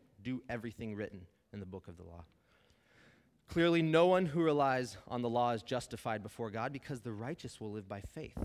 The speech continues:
The law is not based on faith. On the contrary, it says, "The person who does these things will live by them." Christ redeemed us from the curse of the law by becoming a curse for us. For it's written, "Cursed is everyone who is hung on a pole."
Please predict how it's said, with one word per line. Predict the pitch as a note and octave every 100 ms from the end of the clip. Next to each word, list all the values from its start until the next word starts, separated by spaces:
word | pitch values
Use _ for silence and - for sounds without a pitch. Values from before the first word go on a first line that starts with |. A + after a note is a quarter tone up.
| - - _ _ -
The | B2
law | B2 D3 F3
is | C#3
not | C#3+ G#2+
based | B2 C3+ -
on | G2+
faith. | F#2 G#2 B2
On | D3
the | D3+
contrary, | - C3+ D3 B2+ A2
it | G#2+
says, | - C3+ B2
"The | B2
person | - G3+ G#3+ G3
who | E3+
does | F3+ F3+
these | C#3 B2 -
things | B2+ A#2 A#2+ A#2
will | C3 C3
live | F3 A#2+
by | F#2
them." | E2 D2 F2+ _ _ _ _ _ _ _ _ _
Christ | - E3+ F#3
redeemed | D3 B2 D#3+ D3
us | B2+
from | - B2
the |
curse | - - E3 C3+
of |
the | G#2+
law | G#2 G2+
by | G#2
becoming | G#2 - C#3 C3
a | G#2+
curse | - A#2 -
for | - G#2+
us. | F2 -
For | -
it's | G#2+ -
written, | C3+ C#3+
"Cursed | A#2+ - E3+ F#3+ - - _ _ _ -
is | G#2+
everyone | B2+ C#3+ C3+ B2
who | A#2
is | A2
hung | A#2+ A2
on | G2+
a |
pole." | F2+ - G2 F2+